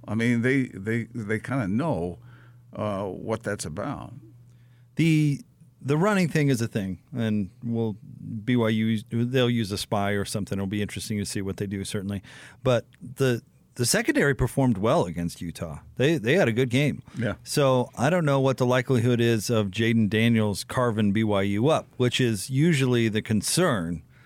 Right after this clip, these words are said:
Speaker 2: when it comes to B Y U and where they're vulnerable defensively. And the, the front, you know, the front for B Y U,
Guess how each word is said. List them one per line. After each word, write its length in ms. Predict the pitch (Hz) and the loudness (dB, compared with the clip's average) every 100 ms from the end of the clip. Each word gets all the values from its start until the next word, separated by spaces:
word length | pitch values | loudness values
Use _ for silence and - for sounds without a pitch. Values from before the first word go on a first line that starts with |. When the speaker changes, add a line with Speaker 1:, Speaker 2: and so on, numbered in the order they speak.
| - _ | -20 _
Speaker 2:
when 180 | - 117 | -2 -2
it 60 | 113 | 0
comes 360 | - 110 104 - | 0 0 0 -2
to 120 | 113 | -4
B 160 | 101 | 0
Y 160 | 113 104 | 2 2
U 220 | 104 104 | 2 0
and 140 | 98 101 | -2 -2
where 160 | 104 | -2
they're 140 | 98 95 | -2 -2
vulnerable 440 | 107 104 87 92 | -2 -2 -4 -6
defensively. 760 | 87 - 135 127 82 92 82 - _ - | -8 -2 -2 -2 -6 -10 -14 -16 _ -2
And 400 | 220 220 123 120 - - - _ | 2 4 2 0 -10 -20 -20 _
the, 360 | 139 131 127 120 | 2 4 2 0
the 200 | 131 123 | 2 2
front, 420 | - 147 185 180 _ _ _ _ _ _ | 0 0 0 -2 _ _ _ _ _ _
you 120 | 147 | 0
know, 160 | 123 107 | 2 2
the 80 | 104 | 0
front 340 | - 180 139 | 0 0 0
for 140 | - | -2
B 140 | 117 120 | 0 2
Y 180 | 110 104 | 4 2
U, 360 | 104 98 107 | 2 0 -2